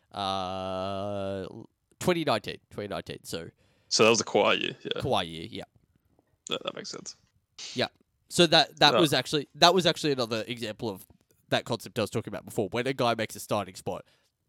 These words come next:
Speaker 1: the other guy's more likely to make it in a reserve spot. Kyle Lowry probably shouldn't have been an All-Star that year, or wouldn't have been had Kawhi not been a starter.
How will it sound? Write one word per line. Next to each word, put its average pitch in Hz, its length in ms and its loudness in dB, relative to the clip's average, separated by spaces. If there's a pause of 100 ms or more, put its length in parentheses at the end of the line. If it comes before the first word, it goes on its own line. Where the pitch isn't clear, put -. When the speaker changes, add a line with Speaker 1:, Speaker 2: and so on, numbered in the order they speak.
(180)
Speaker 1:
the 143 120 2
other 117 160 -2
guy's 104 300 -4
more 123 180 -2
likely 95 280 -8
to 92 80 -10
make 82 240 -14
it 98 100 -14
in 101 120 -10
a 98 40 -6
reserve 92 300 -10
spot. - 260 -10
Kyle 131 180 2
Lowry 117 240 -2
probably 110 320 -2
shouldn't 101 340 -8
have 117 140 -4
been 107 140 -8
an 107 60 -4
All-Star 101 340 -4
that - 120 -8
year, 113 180 -8 (540)
or 156 220 6
wouldn't 147 380 2
have 117 120 -4
been 110 140 -6
had 107 520 -4
Kawhi 107 260 -2
not 92 160 -8
been 95 140 -14
a - 40 -10
starter. - 340 -10